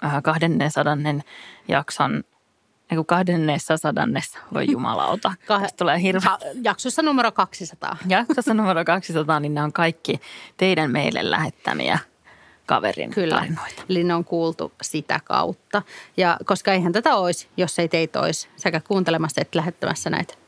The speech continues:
Speaker 2: mahtavia storeja, mitä me voidaan sitten kaikki hekotella menemään.
Speaker 1: Näin on. Yksi tämmönen juttu nimittäin tuli tossa joku aika sitten, tota, Instagramissa meille kaverilta,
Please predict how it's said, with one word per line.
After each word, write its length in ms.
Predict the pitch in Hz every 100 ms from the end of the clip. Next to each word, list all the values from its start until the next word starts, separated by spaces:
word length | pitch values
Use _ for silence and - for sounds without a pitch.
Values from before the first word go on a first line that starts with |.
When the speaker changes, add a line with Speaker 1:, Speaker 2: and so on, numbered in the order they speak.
| - - _
Speaker 2:
mahtavia 340 | 156 - -
storeja, 480 | 180 - - - - 185
mitä 140 | 208 202
me 100 | -
voidaan 260 | - 214
sitten 180 | - -
kaikki 400 | - 190 - - _ _ - - - -
hekotella 420 | 185 202 - 190
menemään. 480 | 196 185 185 208 208 - _ _ _
Speaker 1:
Näin 200 | 165 170
on. 60 | 165
Yksi 220 | 220 -
tämmönen 360 | 190 160 160 160
juttu 260 | 190 -
nimittäin 400 | - 147 - 139
tuli 200 | 139 151
tossa 220 | 120 - - - - - - - - _
joku 200 | 220 220
aika 200 | 180 156
sitten, 300 | 151 131 -
tota, 300 | - - 175 -
Instagramissa 680 | 160 - 147 139 135 -
meille 220 | 127 131 135
kaverilta, 540 | - 147 143 135 131